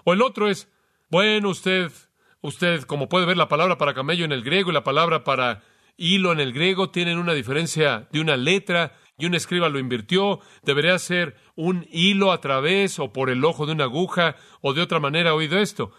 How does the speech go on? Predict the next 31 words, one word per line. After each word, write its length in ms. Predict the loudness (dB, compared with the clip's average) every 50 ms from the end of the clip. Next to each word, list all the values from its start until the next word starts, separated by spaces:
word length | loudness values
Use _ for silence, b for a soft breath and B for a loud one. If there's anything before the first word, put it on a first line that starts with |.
| b b b b
Había 400 | 2 2 2 4 2 2 2 2
una 320 | 0 0 0 0 -2 -2 -2
puerta 320 | 0 2 2 2 2 0
en 80 | -2 -2
la 80 | -2
ciudad 160 | 0 2 0
de 80 | 0 0
Jerusalén 500 | -2 -6 -6 -4 -2 0 2 2 2 2
llamada 400 | 0 0 2 2 2 2 2 2
la 180 | 0 -2 -4 -2
puerta 320 | -2 -2 -2 0 0 -2
de 100 | 0 0
la 80 | 0 0
aguja, 520 | 0 0 -2 -2 0 0 0 0 0 -2 B B B B B B
y 100 | B 0
era 100 | 0 2
una 160 | 2 0 0 -2
pequeña 720 | -4 -6 -4 -2 -2 -2 -2 0 0 2 2 0 -2 -2
puerta 560 | -2 0 2 2 0 0 0 0 0 0 -2 b b b b b
por 180 | -2 0 0 2
la 140 | 2 0 0
que 140 | 0 -2 0
los 240 | 2 0 0 0
camellos 420 | 0 0 2 2 2 0 0 0 -2
entraban. 480 | -4 -4 -2 0 0 0 0 -2 -6 b b b b
Ahora 220 | b 2 2 2
dígame 300 | 2 2 0 0 0 0
usted, 260 | -2 -2 -2 -2 -2 0
¿por 180 | -2 -4 -2
qué 200 | 0 0 0 2
alguien 540 | 4 2 2 2 0 -2 -4 -4 -4 -6 -8